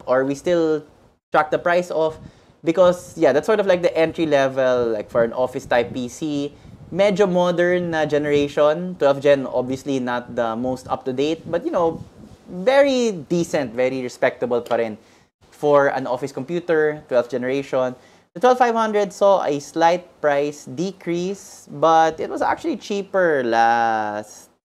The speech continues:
June, last July. Okay, we'll do the per shop deep dive. We don't tell you the names of the shops because we don't want them to get free publicity, but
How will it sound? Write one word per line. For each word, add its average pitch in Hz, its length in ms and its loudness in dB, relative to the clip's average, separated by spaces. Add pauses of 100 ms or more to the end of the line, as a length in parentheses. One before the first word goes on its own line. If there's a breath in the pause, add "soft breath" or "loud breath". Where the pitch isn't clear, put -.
(140)
June, 160 560 -8 (720)
last 107 240 -2
July. 101 560 -4 (240)
Okay, 202 240 4
we'll 170 160 2
do 190 160 -2
the 175 240 4
per 175 160 0
shop 170 320 -2
deep 165 240 -6
dive. 165 480 2 (160)
We 175 80 4
don't 190 240 2
tell 175 80 6
you 180 80 2
the 170 100 2
names 165 220 -4
of 151 80 -2
the 139 80 -6
shops 233 400 -2
because 151 400 0
we 147 80 0
don't 151 160 0
want 147 240 -2
them 147 80 -4
to 139 80 -6
get 131 160 0
free 143 240 -8
publicity, 185 640 -2 (480 loud breath)
but 160 560 2